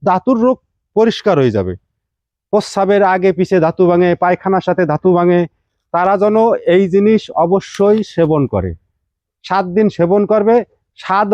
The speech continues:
বছর ধাতুর রোগে ধরবে না। আর গরমের সময় লু, অর্থাৎ গরম লাগে আমাদের, ধ্যান রাখো বিশ্ববাসী। এইরকম কিছু পাতা, এক মুঠ পাতা ভেঙে ভেঙে নেবা, নিয়ে পরিষ্কার করে ধুইয়া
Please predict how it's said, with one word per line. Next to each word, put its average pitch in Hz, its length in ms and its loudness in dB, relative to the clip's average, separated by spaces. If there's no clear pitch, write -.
বছর 196 480 -2
ধাতুর 180 320 -2
রোগে 120 240 0
ধরবে 95 300 -2
না। 87 120 -6
আর 147 220 0
গরমের 214 380 0
সময় 101 280 -2
লু, 196 200 2
অর্থাৎ 160 360 -4
গরম 214 360 0
লাগে 160 280 2
আমাদের, 101 380 -2
ধ্যান 185 220 0
রাখো 180 300 0
বিশ্ববাসী। 139 600 -2
এইরকম 214 440 2
কিছু 214 280 -2
পাতা, 143 320 -4
এক 208 260 -2
মুঠ 202 220 0
পাতা 185 280 0
ভেঙে 175 240 2
ভেঙে 170 220 2
নেবা, 101 280 0
নিয়ে 202 220 4
পরিষ্কার 190 420 0
করে 175 200 2
ধুইয়া 196 380 2